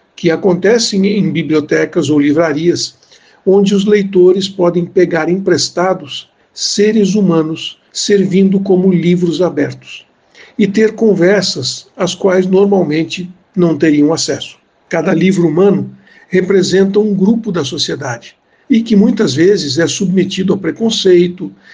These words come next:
estigmatização ou discriminação por causa do seu estilo de vida, de alguma doença, de alguma crença,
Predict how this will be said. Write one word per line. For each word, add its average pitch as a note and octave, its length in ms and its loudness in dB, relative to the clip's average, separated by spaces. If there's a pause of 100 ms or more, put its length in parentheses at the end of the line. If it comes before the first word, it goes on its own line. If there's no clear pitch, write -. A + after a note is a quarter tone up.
(160)
estigmatização E3 1200 -2 (360)
ou G3 180 4
discriminação F3+ 1040 0 (380)
por F#3+ 160 0
causa G3 320 2
do F3+ 100 -2
seu F#3+ 220 -2
estilo F3 320 -4
de F#3+ 120 -2
vida, D#3+ 480 0 (160)
de E3+ 400 -2
alguma D3+ 480 0
doença, D#3+ 600 0
de C3 80 -2
alguma C#3+ 380 0
crença, C#3+ 760 -2